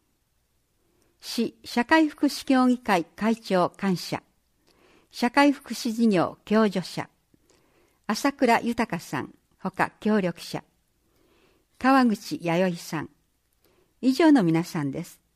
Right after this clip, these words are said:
おめでとうございます。紙面には、表彰された方々や、根頃の子守歌保存会による子守歌と踊り、食生活改善推進員による食育コーナーの様子、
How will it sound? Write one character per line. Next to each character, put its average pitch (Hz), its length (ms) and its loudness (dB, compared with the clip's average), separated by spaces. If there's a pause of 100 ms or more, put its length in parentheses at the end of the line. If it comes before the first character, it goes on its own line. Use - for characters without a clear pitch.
(460)
お 196 80 0
め 240 100 4
で 247 140 0
と 240 160 2
う 208 40 0
ご 208 80 0
ざ 196 160 0
い 185 60 -2
ま 175 160 -2
す。 - 140 -20 (1700)
紙 285 140 2
面 240 240 2
に 165 80 2
は、 156 160 0 (540)
表 277 180 4
彰 269 220 2
さ 240 160 -2
れ 226 80 2
た 214 160 -4
方 202 240 -2
々 160 260 -4
や、 143 160 -6 (720)
根 254 140 4
頃 285 200 6
の 180 140 2
子 202 160 0
守 233 240 4
歌 220 240 0
保 226 120 -4
存 233 220 2
会 165 280 -4
に 147 100 0
よ 143 100 -2
る - 280 -10
子 202 160 0
守 240 260 4
歌 160 260 -6
と 143 220 -4
踊 156 360 -2
り、 - 60 -10 (840)
食 - 220 -2
生 294 240 2
活 269 320 -4
改 240 240 0
善 226 200 0
推 247 260 2
進 214 320 0
員 151 100 2
に 147 100 2
よ 139 120 -2
る 143 200 -8
食 277 380 0
育 - 180 -4
コ 233 180 2
ー 202 40 4
ナ 151 200 0
ー - 20 -
の 139 140 -2
様 139 220 -4
子、 - 280 -20